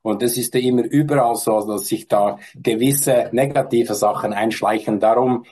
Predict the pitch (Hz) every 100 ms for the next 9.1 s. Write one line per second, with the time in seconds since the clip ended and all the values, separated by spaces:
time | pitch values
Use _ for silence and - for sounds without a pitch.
0 | - 107 - 139 135 127 110 113 - 123
1 | 120 120 117 113 113 120 123 117 - 117
2 | 113 104 110 107 104 110 107 110 113 113
3 | 110 107 104 92 95 101 101 98 101 82
4 | 82 82 _ _ _ _ _ _ - 143
5 | 135 139 131 - - - - _ - 147
6 | 147 143 147 - 131 139 143 139 135 127
7 | 127 - 127 - 147 143 139 - 127 123
8 | 135 135 135 131 123 120 127 117 - 131
9 | 151